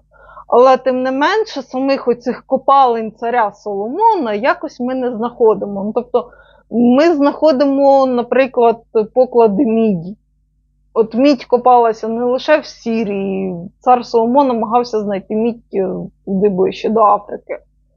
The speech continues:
Оце Аравія, оце якраз там він копав. Ну, тобто самі копальні були. Ніхто не сперечає.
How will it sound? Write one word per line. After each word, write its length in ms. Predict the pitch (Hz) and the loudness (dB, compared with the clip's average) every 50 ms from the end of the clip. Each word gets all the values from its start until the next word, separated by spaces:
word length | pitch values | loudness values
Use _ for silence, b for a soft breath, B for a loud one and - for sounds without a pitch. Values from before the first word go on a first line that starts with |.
| _ _ _ _ _ - | _ _ _ _ _ -18
Оце 180 | - - - | -12 -6 -2
Аравія, 720 | - 214 220 226 233 254 269 285 277 254 220 - 185 214 220 | 0 2 4 4 4 4 4 4 2 0 -2 -6 -6 -6 -6
оце 300 | 220 214 214 _ - - | -8 -10 -14 _ -14 -14
якраз 340 | - - - 214 226 220 220 | -14 -10 -8 -8 -8 -8 -8
там 320 | _ - 208 208 226 226 | _ -10 -10 -8 -8 -10
він 200 | 202 202 208 208 | -8 -8 -8 -8
копав. 560 | 196 - 208 196 - - - 175 - - - _ _ _ _ _ _ _ _ _ _ _ _ _ _ _ _ _ _ _ _ _ _ _ _ _ _ _ _ _ _ _ _ | -6 -8 -8 -6 -4 -4 -2 -2 -2 -4 -8 _ _ _ _ _ _ _ _ _ _ _ _ _ _ _ _ _ _ _ _ _ _ _ _ _ _ _ _ _ _ _ _
Ну, 120 | 247 240 196 | -4 -4 -2
тобто 480 | 214 214 202 - 233 220 208 - - _ _ _ _ _ | -2 -4 0 2 2 2 2 0 -4 _ _ _ _ _
самі 640 | _ - - 240 247 247 247 240 220 185 - - _ _ _ _ | _ -4 -2 0 2 2 2 2 2 0 -4 -10 _ _ _ _
копальні 580 | - 190 - - 226 330 415 403 392 359 311 | -16 -8 -2 0 2 2 2 0 -4 -6 -8
були. 460 | 247 196 185 202 247 254 233 - - - _ _ _ _ _ _ _ _ _ _ _ _ _ _ _ _ _ _ _ _ _ _ _ _ _ | -8 -8 -6 -4 -2 -2 -2 -2 -2 -6 _ _ _ _ _ _ _ _ _ _ _ _ _ _ _ _ _ _ _ _ _ _ _ _ _
Ніхто 280 | 208 - - - 262 381 | -16 -6 -2 0 2 2
не 140 | 392 392 | 2 0
сперечає. 680 | - - _ 285 262 262 247 247 - - - - - - | -4 -4 _ 0 2 2 0 0 -4 -8 -8 -8 -8 -12